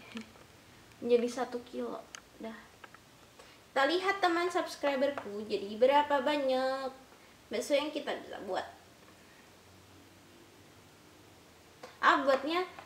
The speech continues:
kecil medium ya, nggak buat yang besar banget atau yang kecil banget ya,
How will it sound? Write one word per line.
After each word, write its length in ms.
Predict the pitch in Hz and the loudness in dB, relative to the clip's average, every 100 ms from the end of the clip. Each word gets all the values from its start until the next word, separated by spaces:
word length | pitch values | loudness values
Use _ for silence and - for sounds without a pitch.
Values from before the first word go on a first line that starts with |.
| - | -12
kecil 560 | - 262 - 277 277 269 | -8 -6 2 6 6 6
medium 480 | 269 240 254 339 311 | 2 0 0 2 0
ya, 240 | 254 254 - - 247 | 0 -2 -6 -6 4
nggak 320 | 247 - 233 | 6 6 8
buat 240 | 254 254 | 6 6
yang 320 | 247 226 240 | 2 2 0
besar 400 | 233 220 - 247 240 | -2 -4 -4 -2 -2
banget 400 | 220 254 330 359 - | -2 -2 0 0 -2
atau 120 | 254 247 | -6 -6
yang 100 | 240 | -8
kecil 240 | 247 262 247 | -6 -4 -4
banget 300 | 233 240 240 - | -6 -10 -10 -8
ya, 320 | 226 233 | -6 -6